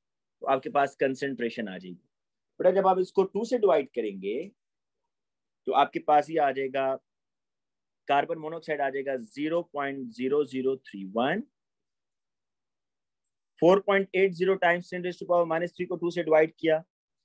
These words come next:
ज़ीरो पॉइंट ज़ीरो ज़ीरो टू फ़ोर। बेटा, आप लोग साथ साथ करेंगे, तब इसका फायदा है, सिर्फ सुनने से आपको नहीं आएगा। मेरे साथ आप लोग खुद भी करेंगे, ठीक है, सॉल्व। और zero point tetra zero टू सिक्स,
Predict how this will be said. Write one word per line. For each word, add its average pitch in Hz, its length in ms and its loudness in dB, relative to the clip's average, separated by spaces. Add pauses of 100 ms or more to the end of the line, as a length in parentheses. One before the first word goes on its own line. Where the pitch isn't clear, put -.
(180)
ज़ीरो 151 200 -2
पॉइंट 156 280 -6
ज़ीरो 156 280 -2
ज़ीरो 156 300 0
टू 131 220 -6 (120)
फ़ोर। 165 240 2 (100)
बेटा, - 160 6
आप 196 100 4
लोग 208 120 -2
साथ 190 200 -4
साथ 220 140 -10 (100)
करेंगे, 131 260 -2
तब 185 200 -4
इसका 196 200 -4
फायदा 131 260 0
है, 127 40 -4
सिर्फ - 200 -6
सुनने 165 280 -10
से - 140 0
आपको 170 220 0
नहीं 185 160 -16
आएगा। 107 260 -8 (320)
मेरे 135 200 4
साथ 185 300 0
आप 165 180 2
लोग 180 140 -8
खुद 196 120 -2
भी 196 100 -8
करेंगे, 127 340 -2
ठीक 127 180 -12
है, 202 60 -2
सॉल्व। 107 320 -4 (880)
और 135 120 2
zero 165 280 0
point 147 300 -4
tetra 147 340 0
zero 143 260 -2 (760)
टू 123 100 -4
सिक्स, - 360 -16